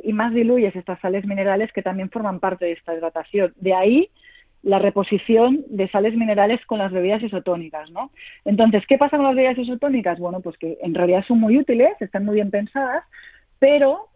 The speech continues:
eh, yo proponía hoy una receta casera, totalmente natural, porque así sabemos lo que estamos, eh, ingiriendo y no tenemos estos, a lo mejor, aportes, eh, de sustancias que a lo mejor no controlamos con algo que es un poco más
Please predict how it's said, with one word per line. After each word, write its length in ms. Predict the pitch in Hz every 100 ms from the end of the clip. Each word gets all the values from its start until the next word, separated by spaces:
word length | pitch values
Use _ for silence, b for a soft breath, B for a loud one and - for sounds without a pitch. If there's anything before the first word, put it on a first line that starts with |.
| _
eh, 220 | - 196 190
yo 300 | 214 240 233
proponía 500 | 233 233 240 240 233
hoy 140 | 247
una 160 | 208 202
receta 500 | 208 208 226 196 160
casera, 580 | 165 165 220 220 202 285 _ b _
totalmente 480 | 175 185 208 208 214
natural, 560 | 214 214 214 233 269 -
porque 320 | 202 196 202
así 280 | 185 - 254
sabemos 440 | 269 262 254 185
lo 80 | 175
que 80 | 170
estamos, 560 | - 190 208 220 220 - -
eh, 500 | 175 196 196 196 196 160 147 _
ingiriendo 800 | 226 220 226 220 247 247 240 269 B B B -
y 200 | 214 208
no 260 | 220 240
tenemos 380 | 247 247 240 247
estos, 380 | 226 - 233 220
a 20 |
lo 60 | 208
mejor, 420 | 208 - 226 226
aportes, 640 | 202 - 208 - 214 214 -
eh, 340 | 202 196 196 196
de 100 | 196
sustancias 640 | 214 202 214 202 233 220
que 60 | -
a 40 |
lo 100 | 185
mejor 180 | 185 196
no 80 | 208
controlamos 600 | 208 208 196 190 208 214
con 140 | - 180
algo 240 | 180 196
que 120 | 185
es 80 | 180
un 100 | 196
poco 180 | 180 202
más 160 | 185